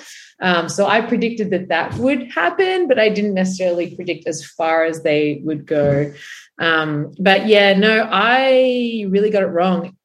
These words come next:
to the point where I almost thought that <clears throat> Urban Meyer might <coughs> be something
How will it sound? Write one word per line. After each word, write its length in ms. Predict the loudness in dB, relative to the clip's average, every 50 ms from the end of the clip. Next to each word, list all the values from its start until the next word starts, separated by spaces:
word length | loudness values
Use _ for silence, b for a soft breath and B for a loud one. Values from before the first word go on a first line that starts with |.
| _ -4
to 100 | 0 0
the 80 | 0 0
point 400 | 0 2 4 4 4 4 4 2
where 320 | 2 4 4 2 0 0 -2
I 300 | 0 0 0 0 -2 -2 -2
almost 580 | -2 0 0 2 2 2 2 2 0 -2 -2
thought 300 | 0 2 2 2 0 0
that 260 | 0 0 0 0 -4 -8 _ _
<clears throat> 100 | _ 0
Urban 800 | 4 4 6 6 6 4 2 2 2 2 2 4 4 2 2
Meyer 340 | 2 0 0 0 0 0 -2
might 380 | -2 -2 -2 -2 -2 -2 -6 -10 _ _ _ 4
<coughs> 840 | 4 4 6 4 4 4 4 2 2 2 2 2 2 0 -2 -4 -8
be 380 | -8 -6 -4 -4 -2 -2 -4 -4
something 1080 | -4 -4 -4 -2 -2 -2 -2 -2 0 0 0 0 0 2 2 0 0 -2 -6 -10 -16